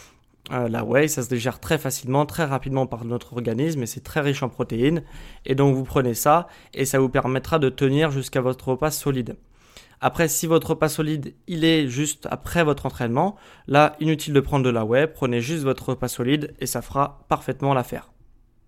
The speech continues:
Dans tous les cas, si vous voulez optimiser au mieux votre résultat, il faudra prendre votre repas solide pas trop longtemps, euh,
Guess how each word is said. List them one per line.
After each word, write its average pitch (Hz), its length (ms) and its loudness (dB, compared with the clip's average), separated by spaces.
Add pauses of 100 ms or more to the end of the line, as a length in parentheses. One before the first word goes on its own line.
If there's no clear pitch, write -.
(460)
Dans 127 120 -2
tous 151 120 -2
les 151 160 6
cas, 170 240 6
si 165 200 -2
vous 135 200 2
voulez 143 380 4
optimiser 160 680 0
au 151 100 8
mieux 143 200 6
votre 131 200 4
résultat, 123 560 0 (300)
il 139 60 -10
faudra 131 400 6
prendre 165 260 2
votre 131 260 0
repas 143 220 2
solide 147 580 -2
pas 160 140 0
trop - 240 0
longtemps, 160 500 2 (320)
euh, 123 140 -4